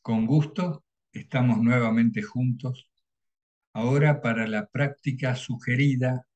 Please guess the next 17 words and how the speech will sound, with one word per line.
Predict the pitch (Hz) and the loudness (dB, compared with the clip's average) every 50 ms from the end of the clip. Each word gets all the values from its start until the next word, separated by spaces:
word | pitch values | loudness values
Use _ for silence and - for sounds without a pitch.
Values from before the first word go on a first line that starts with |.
| _ _ | _ _
o | - 110 107 104 | -8 -6 -2 -2
la | 104 104 101 98 101 101 - - | 0 -2 -2 -4 -6 -8 -8 -4
ejercitación | 135 135 131 - - 127 107 - - - 120 - - 110 101 - - - 127 127 127 127 117 - - | -2 -2 -2 0 -2 -2 -2 -2 -4 -4 -4 -4 -4 -6 -8 -6 -4 -2 0 2 2 0 -2 -4 -8
recomendada | - 104 - 117 110 - 120 113 110 110 110 110 113 117 117 113 117 120 127 - _ _ _ _ _ _ _ _ _ _ _ | -10 -6 -4 -4 -4 -4 -2 0 0 2 2 0 0 0 -2 -2 -4 -4 -6 -8 _ _ _ _ _ _ _ _ _ _ _
para | - 110 104 104 98 | -6 -4 -4 -4 -4
los | 92 92 - | -6 -8 -10
próximos | _ - 220 220 214 - - 101 92 82 73 - | _ -6 -4 -4 -4 -4 -4 -4 -4 -4 -6 -8
días. | - 139 131 - _ _ _ _ _ _ _ _ _ _ _ _ _ _ _ _ _ _ _ _ _ _ _ _ _ _ _ _ - - - - - - - _ _ _ _ _ _ _ _ _ _ _ _ _ _ _ _ _ _ - - | -10 -12 -12 -14 _ _ _ _ _ _ _ _ _ _ _ _ _ _ _ _ _ _ _ _ _ _ _ _ _ _ _ _ -20 -20 -20 -20 -20 -20 -20 _ _ _ _ _ _ _ _ _ _ _ _ _ _ _ _ _ _ -4 2
Ustedes | 143 135 131 - 196 180 160 151 | 2 2 4 4 4 4 4 4
saben | - 185 170 156 147 151 151 151 151 - - _ _ _ _ _ _ _ _ _ _ _ _ - - | 4 6 6 8 10 10 8 8 6 4 0 _ _ _ _ _ _ _ _ _ _ _ _ -6 0
que | - 135 | 2 4
lo | 127 127 | 6 6
importante | 135 135 131 120 - 123 123 120 123 107 - - - 120 110 104 - - - - - 208 _ _ _ _ _ _ _ _ _ _ _ _ | 6 6 4 2 2 0 0 0 -2 -2 -2 0 0 2 2 0 -2 -4 -8 -14 -14 -14 _ _ _ _ _ _ _ _ _ _ _ _
es | - 143 143 143 - - - | 0 4 4 4 4 2 -4
centrar | - - - - - 123 120 120 117 - - 143 147 147 143 135 127 - - | -8 -8 -6 -2 0 0 2 2 0 0 0 0 2 2 2 0 -2 -4 -6
la | 113 113 117 110 110 | -4 -2 -2 -2 -4
atención | 107 107 - 113 113 113 117 - - 135 131 127 120 117 120 117 - | -6 -6 -4 -2 -2 -2 -2 -4 -4 -2 -2 0 0 0 -2 -4 -8